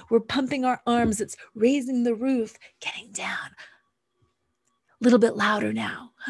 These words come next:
a little bit louder now, a little bit qui-, softer now, a little bit softer now. The joy of that is doing it with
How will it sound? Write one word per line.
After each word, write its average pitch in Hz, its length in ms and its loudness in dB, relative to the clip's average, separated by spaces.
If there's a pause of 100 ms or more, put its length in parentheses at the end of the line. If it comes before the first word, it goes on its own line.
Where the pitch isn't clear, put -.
a - 20 -2
little 262 220 2
bit 269 180 2
louder 233 340 0
now, 214 460 -2 (180)
a - 60 -4
little 269 180 2
bit 269 160 -6
qui-, 269 280 -4
softer 240 420 -6
now, 190 400 -4 (240)
a 262 60 0
little 285 180 -2
bit 294 160 -4
softer 254 400 -4
now. 202 320 -2 (520)
The 311 120 6
joy 302 500 6
of 233 140 0
that 160 400 0
is 220 180 2
doing 247 440 2
it 208 120 -2
with 196 180 -4